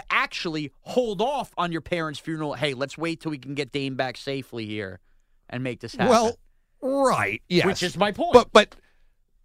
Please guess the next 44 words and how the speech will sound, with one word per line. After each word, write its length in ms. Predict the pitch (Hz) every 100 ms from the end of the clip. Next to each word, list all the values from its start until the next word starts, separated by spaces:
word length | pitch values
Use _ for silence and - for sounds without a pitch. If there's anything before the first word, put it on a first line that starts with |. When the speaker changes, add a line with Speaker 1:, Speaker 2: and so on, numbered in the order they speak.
| - _ _ _ _ _
Speaker 2:
I 140 | 185 254
don't 140 | 254
expect 300 | 220 202 -
them 100 | 185
to 80 | 160
wait 300 | 135 180 180
if 140 | 147 -
I 120 | 180
just 140 | 170
don't 180 | 185 -
wanna 460 | 117 143 220 262 190
come 260 | - 165
back. 440 | 147 127 120 - - -
Speaker 1:
<laughs> 120 | - - - -
All 200 | 339 -
right. 100 | 226
Speaker 2:
They'd 120 | 208
have 160 | 220 247
to 80 | 240
wait 180 | 226 196
if 100 | 180
I 100 | 165
couldn't 420 | - 320 330 254
come 200 | - 139
back. 300 | 123 80 -
So 320 | 220 196 160 - _ _ _
it's 120 | 160
the 100 | -
case-by-case 640 | - 294 254 240 - 202 160
basis 360 | 170 151 110
where 180 | 104 120
if 120 | 110 131
it's 200 | 120 -
your 160 | 208
parents 840 | - 180 170 156 143 135 - - -
or 120 | 127
it's 100 | 123
a 40 | 123
close 280 | 170 165
family 300 | - 147 135
member 320 | 131 135 127 135
and 140 | 143 147
you 220 | 165 170
feel 440 | - - 180 165